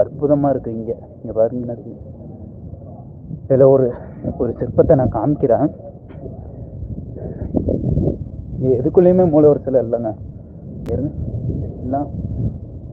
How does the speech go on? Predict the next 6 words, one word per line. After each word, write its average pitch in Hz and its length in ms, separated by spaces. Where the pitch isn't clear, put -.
இதுலயும் 143 340
இல்ல, 131 400
அதுலயும் 147 340
இல்ல, 139 100
இதுலயும் - 360
இல்ல. 123 160